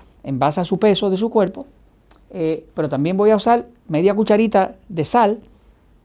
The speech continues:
dos veces al día en un vaso de agua con, con limón". La ventaja del limón es que el limón tiene potasio y magnesio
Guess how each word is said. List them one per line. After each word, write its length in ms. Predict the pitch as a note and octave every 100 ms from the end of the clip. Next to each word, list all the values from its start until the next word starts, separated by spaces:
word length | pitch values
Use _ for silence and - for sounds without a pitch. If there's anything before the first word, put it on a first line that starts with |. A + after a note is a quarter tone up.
| -
dos 260 | C#3+ F#3
veces 260 | F#3+ A3 A3
al 140 | A3+
día 200 | A#3 A3+ -
en 100 | E3
un 160 | F#3+
vaso 400 | G#3 A#3+ G#3 F#3+ - _ _ -
de 160 | D#3+
agua 460 | F#3+ B3 F#3+ E3 -
con, 360 | D#3+ D3 C3+ - _ _ _ -
con 360 | - D3 C#3 C3+
limón". 340 | C#3 D#3+ A#2 - _ _ _
La 100 | -
ventaja 440 | C#3 C3 F3 G#3 B3
del 140 | B3
limón 320 | B3 C4 B3
es 60 | G3+
que 100 | F3
el 60 | D#3+
limón 260 | F3+ G#3+
tiene 200 | G#3+ G#3+
potasio 360 | G3+ E3+ F3 G#3
y 40 |
magnesio 520 | G#3+ A3 G#3+ - F#3